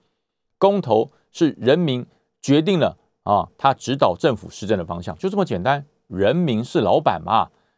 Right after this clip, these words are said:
民主国家就是人民为主，所以公投最后展现的是什么？是大多数民意的走向，它不会有哪个党赢哪个党输。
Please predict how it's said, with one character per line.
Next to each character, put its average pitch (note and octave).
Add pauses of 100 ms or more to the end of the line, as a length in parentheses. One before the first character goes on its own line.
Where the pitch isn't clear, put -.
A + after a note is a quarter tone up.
民 A#2+
主 D#3
国 F#2+
家 C3+
就 C#3
是 C#3
人 F#2+
民 C3+
为 F#2+
主， - (320)
所 -
以 F#3
公 A3
投 A#2+
最 F3+
后 D3 (120)
展 G#2
现 D#3
的 B2
是 C#3
什 G2
么？ D#2+ (240)
是 C#3 (260)
大 D3+ (140)
多 B2+
数 B2+
民 G#2
意 -
的 F3
走 -
向， - (220)
它 -
不 E3+
会 G#3+
有 C#3
哪 B2+
个 C3+
党 A2
赢 F#2
哪 G2+
个 D#3+
党 -
输。 E3+